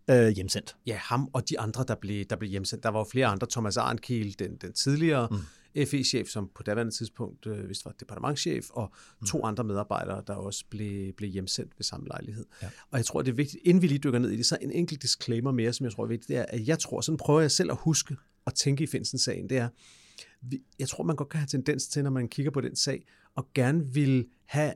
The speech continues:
Speaker 2: nogen, man er enig med, eller nogen, man er uenig med, og have det er de gode og de onde nærmest, eller sådan noget, ikke også? Og jeg tror,
Speaker 1: Ja.
Speaker 2: man skal holde sindet åbent for, at der godt kan være blevet begået uretfærdigheder mod Finsen, og at han også selv kan have begået fejl. At du
Speaker 1: Mm.
Speaker 2: ved,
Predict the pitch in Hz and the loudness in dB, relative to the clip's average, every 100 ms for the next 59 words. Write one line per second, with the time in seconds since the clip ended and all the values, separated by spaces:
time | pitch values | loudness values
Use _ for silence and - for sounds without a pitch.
0 | - - 147 151 180 202 180 127 117 - | -6 0 6 8 8 8 6 4 4 2
1 | 180 214 185 151 143 139 160 135 - 160 | 4 6 8 8 8 6 6 4 4 6
2 | 131 107 107 98 104 110 156 147 151 135 | 6 4 0 0 2 4 4 6 4 6
3 | 160 165 160 170 139 160 185 117 107 - | 8 10 10 10 10 10 10 8 4 2
4 | 107 101 113 113 131 139 143 147 117 165 | 0 0 2 2 2 2 0 0 2 2
5 | - 127 135 - 190 180 - 139 175 - | 2 0 2 4 4 4 4 4 2 -2
6 | - 127 135 - - - - - - 139 | 0 0 0 -6 -20 -20 -20 -8 2 2
7 | 139 - - - 135 147 - 175 151 123 | 0 -12 -4 0 2 2 4 4 4 4
8 | 127 120 127 - 123 113 117 101 180 180 | 4 2 0 2 2 2 0 0 2 2
9 | 175 156 147 143 120 160 110 - 165 - | 2 2 2 2 0 0 0 0 0 -2
10 | - 131 127 120 123 127 143 - 120 110 | 2 4 4 2 2 2 0 0 -4 -2
11 | 117 120 107 - - 82 - 113 92 131 | 0 0 0 -2 -6 -6 -4 0 2 4
12 | 143 | 2